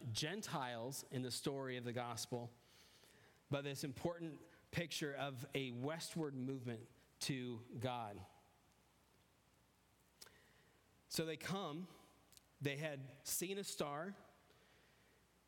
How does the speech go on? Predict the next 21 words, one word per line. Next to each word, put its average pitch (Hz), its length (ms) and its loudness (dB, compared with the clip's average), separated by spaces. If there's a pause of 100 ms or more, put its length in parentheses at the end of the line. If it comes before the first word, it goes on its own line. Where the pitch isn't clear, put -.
and 143 120 4
they 139 80 2
go 160 200 2
to 180 140 -4
the 156 100 2
first 185 300 0
logical 143 560 2
place 123 640 0 (220)
to 120 100 4
get 123 340 0
details 120 640 0
about 113 380 2
where 123 480 2 (100)
this 117 340 0
king 113 320 0
might 110 240 0
be. 104 240 0 (160)
They 117 120 2
go 113 220 0
to 120 300 0 (680)
Jerusalem. 117 640 0